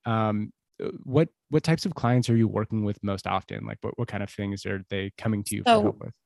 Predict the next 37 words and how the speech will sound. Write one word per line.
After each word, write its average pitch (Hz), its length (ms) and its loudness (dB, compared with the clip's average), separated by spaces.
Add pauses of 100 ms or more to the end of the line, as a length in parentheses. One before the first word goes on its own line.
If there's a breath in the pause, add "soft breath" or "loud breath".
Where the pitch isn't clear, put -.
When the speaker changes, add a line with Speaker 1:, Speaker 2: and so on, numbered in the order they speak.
(220)
Speaker 2:
so 220 260 4
I 196 140 6
do 214 320 2
see 165 560 6 (200)
all 156 220 6
different 185 300 0
ages, 139 560 4
all 143 160 4
different, 139 480 0
you 139 80 4
know, 131 140 4
races, 135 500 2
religions, 131 720 4
genders, 131 420 4
all 139 160 2
that 135 160 4
kind 131 160 2
of 127 80 -2
thing. 131 300 0 (260 loud breath)
But 160 200 6
the, - 80 8
I 196 120 6
would 302 160 6
say 339 180 6
the, 208 240 8
the 165 160 2
big 160 300 2
snapshot 147 560 4
of 139 60 2
my 139 120 4
clients 139 500 0
is 139 200 -2
probably 170 800 4 (340 loud breath)
around 143 840 6 (420)
thirty-five 135 1300 4
to 127 160 0
fifty-five, 131 1300 2